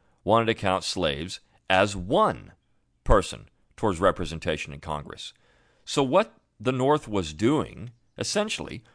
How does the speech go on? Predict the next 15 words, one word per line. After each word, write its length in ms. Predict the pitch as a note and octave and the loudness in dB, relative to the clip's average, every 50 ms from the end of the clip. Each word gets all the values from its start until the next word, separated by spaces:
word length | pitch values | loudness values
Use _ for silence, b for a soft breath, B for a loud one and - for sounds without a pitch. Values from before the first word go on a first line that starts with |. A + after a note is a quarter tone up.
| b b | b b
was 200 | - A2+ A2+ G2+ | -4 -4 -4 -2
dehumanizing 1120 | F#2+ G2 D3+ F#3+ F#3 D3+ - D3+ E3+ G3+ A#3+ B3+ G#3+ A#2+ E2 C2 A#1 C2 D2+ - B2 D3 | 2 2 2 2 2 -2 -2 -2 0 0 0 0 -2 -2 -4 -8 -10 -10 -8 -8 -6 -6
slaves. 640 | D3 - - F3+ A3 A#3+ B2+ F#2+ - - - - - _ _ _ _ _ _ _ _ _ _ _ _ _ _ _ _ _ _ _ _ _ _ _ _ _ _ _ _ _ _ | -6 -6 -2 -2 0 0 -2 -4 -10 -14 -18 -20 -20 _ _ _ _ _ _ _ _ _ _ _ _ _ _ _ _ _ _ _ _ _ _ _ _ _ _ _ _ _ _
They're 80 | B2 | -10
saying 300 | B2 - D#3+ D3+ C#3+ C#3 | -4 0 2 2 2 0
that 140 | C#3 D3+ - | -4 -4 -4
these 140 | F3 F#3+ F#3+ | -6 -6 -2
people 300 | - - D#3 - A2+ G#2 | 0 0 0 0 2 2
aren't 200 | G#2 G#2+ - - | 0 0 2 2
people. 340 | - G#3+ A#3 B3 - - - | 2 2 2 0 -4 -4 0
They're 120 | - C3 | 2 2
not 200 | D#3 F#3 F3+ - | 2 2 0 0
people, 260 | - D#3 - - F2+ | -2 -2 -2 -2 0
they're 120 | F2+ F#2 F2 | 0 0 0
property. 600 | - - - A#2 G#2+ - - - A#1 - - | 4 4 4 4 4 2 0 -4 -6 -6 -12